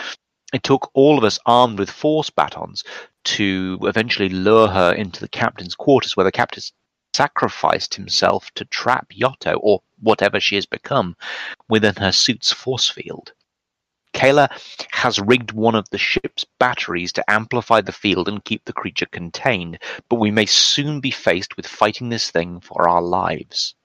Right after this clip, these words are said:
Final record.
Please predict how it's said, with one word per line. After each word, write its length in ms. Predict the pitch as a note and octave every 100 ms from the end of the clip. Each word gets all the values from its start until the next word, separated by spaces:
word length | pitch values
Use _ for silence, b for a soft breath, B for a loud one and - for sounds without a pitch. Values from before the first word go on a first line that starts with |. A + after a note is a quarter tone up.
| _ _ _ _ _ _ _ _ _ - - - _ _ _
Final 420 | - B2 G#2+ G2
record. 440 | F#2 F2+ - E2+